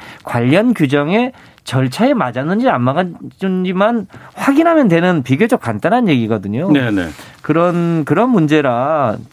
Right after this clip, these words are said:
Speaker 1: 제가 보기에도 이 문제는, 어, 아마 제가 뭐 추 장관 마음속에 들어가 보지 않았지만, 어, 이게 실제로 큰 문제가 아니라고 봐서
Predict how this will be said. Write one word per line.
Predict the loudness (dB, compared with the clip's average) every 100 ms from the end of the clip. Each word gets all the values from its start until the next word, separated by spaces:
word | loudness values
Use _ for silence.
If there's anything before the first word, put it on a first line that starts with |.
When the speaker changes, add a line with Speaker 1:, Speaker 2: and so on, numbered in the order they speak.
| -20 -6
Speaker 1:
제가 | -2 0 0
보기에도 | 0 0 0 0
이 | 0
문제는, | 0 2 2 2 2 0 -2 -8 -20 -20 -20 -14 -4
어, | 0 0 0 0
아마 | 0 -4 _ _ _ _ -20 _
제가 | -4 -2
뭐 | -2 -4
추 | -4
장관 | -4 0 -2 0 -2 -4 -4
마음속에 | -2 -2 0 -2 0
들어가 | 0 0 -2
보지 | 0 -2
않았지만, | -2 -6 -4 0 0 -2 -8 _ -20 _ -8
어, | -6 -4 -6 -8 -6
이게 | -4 -2
실제로 | -4 -2 0 0
큰 | -2 -2
문제가 | 0 0 0
아니라고 | -2 -2 0 0
봐서 | 0 -2 0 0 2 0 -2